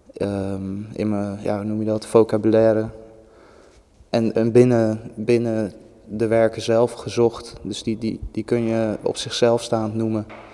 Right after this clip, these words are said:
En uiteindelijk in de presentatie daar een, een manier voor gevonden om, om toch die, eh, een relatie te zoeken met de ruimte. Maar hier bij Pact, eh, met de, de voorwaarden van deze ruimte, wilde ik dat omdraaien. Ook voor, als een,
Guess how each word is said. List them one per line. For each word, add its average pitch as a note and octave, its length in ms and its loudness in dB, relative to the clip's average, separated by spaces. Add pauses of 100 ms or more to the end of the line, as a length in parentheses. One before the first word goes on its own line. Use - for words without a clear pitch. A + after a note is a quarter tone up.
(760)
En A2 220 0
uiteindelijk A2+ 500 2
in A#2 100 -2
de A2+ 60 -2
presentatie A2+ 720 0
daar G#2+ 260 4
een, G#2 200 -2 (640)
een A2 140 0
manier A#2+ 340 6
voor A#2+ 240 4
gevonden A#2+ 540 6
om, A2 260 2
om A2+ 220 -4
toch - 360 4
die, A#2+ 280 2
eh, A#2 240 4 (840)
een A#2 160 2
relatie A#2+ 440 6
te - 100 -10
zoeken A#2+ 240 -2
met A2+ 120 0
de A2 80 4
ruimte. A#2 420 4 (840)
Maar A#2 280 6
hier A#2 280 6
bij A2+ 160 8
Pact, - 540 0 (100)
eh, - 60 -8 (220)
met A#2+ 220 -6
de, - 160 -2
de A2 220 -4
voorwaarden A2+ 500 4
van A#2 100 -2
deze B2 280 6
ruimte, B2 340 0
wilde B2 200 4
ik A#2+ 80 -2
dat A#2+ 120 2
omdraaien. G#2+ 720 0
Ook G#2+ 180 -4
voor, - 160 -2
als A2 200 -6
een, A#2 160 -2